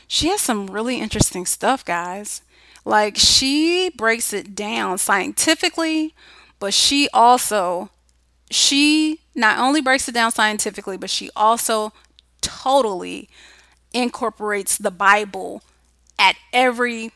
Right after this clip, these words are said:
point. Every time there's a scientific fact, she points out immediately what that looks like in the Bible. So I really love her. She's very, very cool. I think that you'll find it helpful.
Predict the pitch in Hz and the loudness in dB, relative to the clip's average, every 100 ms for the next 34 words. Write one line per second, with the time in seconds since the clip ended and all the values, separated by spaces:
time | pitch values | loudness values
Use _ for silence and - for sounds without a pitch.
0 | _ - 240 214 196 - - _ _ - | _ -2 0 0 -4 -10 -16 _ _ -2
1 | 233 277 277 254 233 226 226 311 320 311 | 0 4 6 6 2 0 4 8 8 6
2 | 320 294 285 - 285 285 - - - _ | 2 -2 -4 4 6 6 4 -8 -16 _
3 | _ _ _ - - 240 - 254 226 - | _ _ _ -4 -2 -4 -4 -2 0 4
4 | 214 208 220 214 233 269 302 254 208 127 | 6 4 2 -2 6 10 10 8 0 -6
5 | 202 196 196 208 - _ - 214 233 240 | -8 -8 -8 -10 -14 _ -16 2 4 6
6 | 247 208 226 220 - 208 196 - 214 208 | 6 4 4 0 0 0 0 -2 -6 -4
7 | 208 202 180 - - 175 - 226 180 220 | -2 2 2 2 -8 -8 -4 2 2 2
8 | 214 233 214 196 196 - 180 147 202 220 | 0 -2 -2 0 -2 -2 -4 -4 -6 -8
9 | 202 190 202 208 208 196 190 196 - 196 | -8 -10 -4 -2 -4 -6 -8 -8 -10 -10
10 | 190 190 202 - - - _ - 208 - | -8 -8 -12 -16 -20 -20 _ -6 -4 -2
11 | 240 240 - 214 208 196 196 196 185 180 | -4 -2 -4 -4 -4 -2 -2 -2 -6 -8
12 | - - 202 - _ - | -10 -8 -8 -8 _ -6